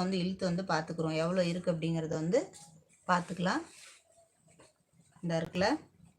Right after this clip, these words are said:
இதுதான் பாயிண்ட்டு, இங்க புடிச்சுக்கிருங்க. அதே மாதிரி ஷோல்டரு இங்க வந்து கரெக்டா மேல புடிச்சுக்கிருங்க. இதை வந்து நேரா இந்த மாதிரி திருப்பிக்கிருங்க. இங்க இருந்து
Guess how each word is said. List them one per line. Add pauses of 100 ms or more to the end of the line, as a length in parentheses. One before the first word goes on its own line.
இதுதான்
பாயிண்ட்டு, (220)
இங்க
புடிச்சுக்கிருங்க. (1080)
அதே (140)
மாதிரி (100)
ஷோல்டரு (160)
இங்க
வந்து
கரெக்டா (120)
மேல
புடிச்சுக்கிருங்க.
இதை
வந்து
நேரா
இந்த
மாதிரி
திருப்பிக்கிருங்க.
இங்க
இருந்து